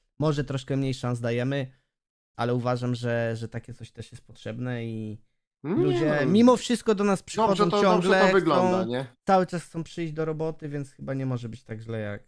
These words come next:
Speaker 1: jak niektórzy to malują. E,
Speaker 2: Nie,
Speaker 1: a
Speaker 2: mi
Speaker 1: to,
Speaker 2: to
Speaker 1: że
Speaker 2: też się podoba, że ogólnie my z wami dobrze żyjemy, nie? Że,
Speaker 1: No
Speaker 2: wiesz,
Speaker 1: po-,
Speaker 2: że
Speaker 1: poza,
Speaker 2: nie jest,
Speaker 1: poza jedną
Speaker 2: nie ma tej
Speaker 1: sytuacją.
Speaker 2: kosy, kurwa.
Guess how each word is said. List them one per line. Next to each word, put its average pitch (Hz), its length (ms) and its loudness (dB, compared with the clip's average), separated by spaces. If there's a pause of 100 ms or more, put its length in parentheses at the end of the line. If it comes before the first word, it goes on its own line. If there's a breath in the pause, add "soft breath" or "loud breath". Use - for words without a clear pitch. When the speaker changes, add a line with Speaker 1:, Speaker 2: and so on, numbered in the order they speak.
Speaker 1:
jak - 200 -20
niektórzy 107 380 -16
to - 100 -14
malują. 110 520 -4 (640)
E, 101 200 -10
Speaker 2:
Nie, 202 100 2
Speaker 1:
a 233 40 4
Speaker 2:
mi 226 80 2
Speaker 1:
to, - 60 -2
Speaker 2:
to 240 60 0
Speaker 1:
że - 60 2
Speaker 2:
też 233 120 2
się 233 120 -2
podoba, 226 360 4
że 214 120 4
ogólnie 220 340 2
my 220 100 0
z 175 80 -6
wami 180 280 4
dobrze 131 320 -2
żyjemy, 123 480 -4
nie? 139 380 -4
Że, 135 420 -2 (580 soft breath)
Speaker 1:
No 127 60 -2
Speaker 2:
wiesz, 147 220 2
Speaker 1:
po-, - 200 -6
Speaker 2:
że 131 100 -6
Speaker 1:
poza, 180 380 4
Speaker 2:
nie 202 160 4
jest, 190 160 4
Speaker 1:
poza 180 160 -2
jedną 175 240 -6
Speaker 2:
nie 196 100 4
ma 208 120 4
tej 196 160 6
Speaker 1:
sytuacją. 170 300 4
Speaker 2:
kosy, 143 160 -4
kurwa. 110 500 -8